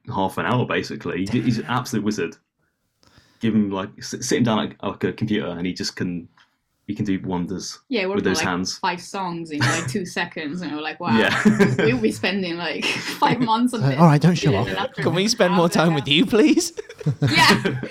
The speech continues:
Speaker 2: that's what we actually want to do, so yeah.
Speaker 3: Yeah.
Speaker 1: Yeah, I'm,
Speaker 3: Well
Speaker 1: I'm not, like, super, like, confident when it comes to adding the sort of the more electronic production stuff.
Speaker 3: Yeah.
Speaker 1: But I,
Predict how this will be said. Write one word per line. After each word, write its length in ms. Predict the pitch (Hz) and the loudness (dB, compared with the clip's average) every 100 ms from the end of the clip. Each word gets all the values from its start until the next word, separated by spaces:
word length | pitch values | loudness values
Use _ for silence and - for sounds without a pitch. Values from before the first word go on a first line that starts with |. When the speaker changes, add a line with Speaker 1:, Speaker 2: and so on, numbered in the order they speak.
| - | -8
Speaker 2:
that's 340 | - 262 277 | -4 -2 -2
what 160 | 311 285 | -6 -2
we 80 | 262 | -2
actually 360 | 262 - 262 | -2 -4 -4
want 180 | 240 247 | -2 -2
to 80 | 233 | -4
do, 140 | 202 180 | -6 -8
so 120 | 180 | -10
yeah. 300 | 170 117 113 | -8 -6 -6
Speaker 3:
Yeah. 100 | 101 104 - | -8 -10 -12
Speaker 1:
Yeah, 200 | 95 90 | -8 -6
I'm, 100 | 92 | 0
Speaker 3:
Well 100 | 139 135 | -2 0
Speaker 1:
I'm 100 | 165 | -2
not, 140 | 107 | 0
like, 260 | 117 107 - - - _ _ - | 0 0 -2 -10 -12 _ _ -6
super, 440 | 113 110 98 98 - | -4 -4 -6 -8 -12
like, 200 | 90 87 | -12 -12
confident 340 | - 110 101 92 | -6 -4 -4 -6
when 80 | |
it 60 | 98 | -8
comes 240 | 98 92 - | -8 -12 -8
to 300 | 98 90 - | -6 -6 -10
adding 460 | 98 95 90 87 - _ _ | -10 -8 -8 -10 -14 _ _
the 160 | 110 104 | -14 -8
sort 180 | - 104 | -6 -4
of 60 | |
the 60 | 98 | -2
more 300 | 98 87 - _ _ _ - | 0 0 -2 _ _ _ -8
electronic 400 | 104 - 104 - | -8 -6 -8 -6
production 580 | - 101 - - 107 | -6 -6 -6 -8 -6
stuff. 460 | - - - - - | -6 -8 -10 -12 -12
Speaker 3:
Yeah. 280 | - 101 92 - - | -4 -4 -4 -8 -6
Speaker 1:
But 320 | 95 80 - _ _ _ _ - | -4 -4 -6 _ _ _ _ -12
I, 60 | 110 | -8